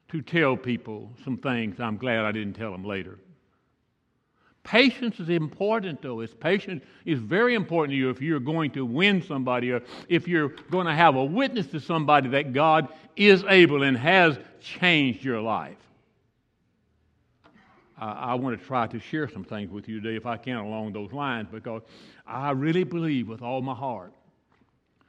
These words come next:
that the initial evidence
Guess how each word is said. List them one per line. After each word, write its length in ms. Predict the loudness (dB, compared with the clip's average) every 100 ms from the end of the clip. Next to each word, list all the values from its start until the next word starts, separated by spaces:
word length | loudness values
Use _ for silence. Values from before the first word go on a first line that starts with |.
| _ _ _ -14
that 680 | -2 2 2 -2 -16 _ -14
the 200 | -4 -2
initial 600 | 0 2 2 0 -4 -4
evidence 640 | 0 0 0 -6 -10 -14